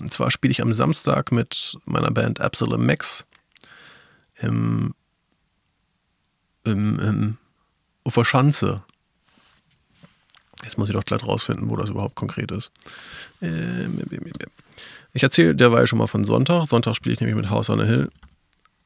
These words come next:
im Stadtpark, im Hamburger Stadtpark. Da ist ein Biergarten, der gehört zum Landhaus Walter. Und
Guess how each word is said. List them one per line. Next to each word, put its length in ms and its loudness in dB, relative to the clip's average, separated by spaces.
im 200 -4
Stadtpark, 840 -6
im 160 -4
Hamburger 280 -2
Stadtpark. 440 -2
Da 100 0
ist 120 -2
ein 140 0
Biergarten, 580 2
der 120 2
gehört 200 2
zum 140 -2
Landhaus 360 0
Walter. 380 2
Und 400 0